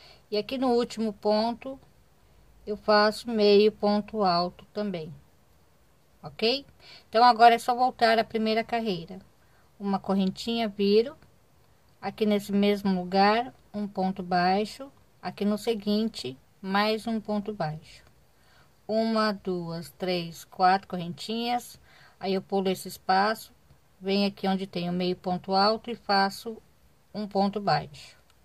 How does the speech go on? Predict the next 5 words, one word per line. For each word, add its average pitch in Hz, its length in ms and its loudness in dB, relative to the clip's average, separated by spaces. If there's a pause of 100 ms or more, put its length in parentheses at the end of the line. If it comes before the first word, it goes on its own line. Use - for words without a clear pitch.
(580)
Uma, 214 420 0
duas, 165 600 -6
três, 160 560 -8 (400)
quatro 185 400 2
correntinhas, 220 960 -8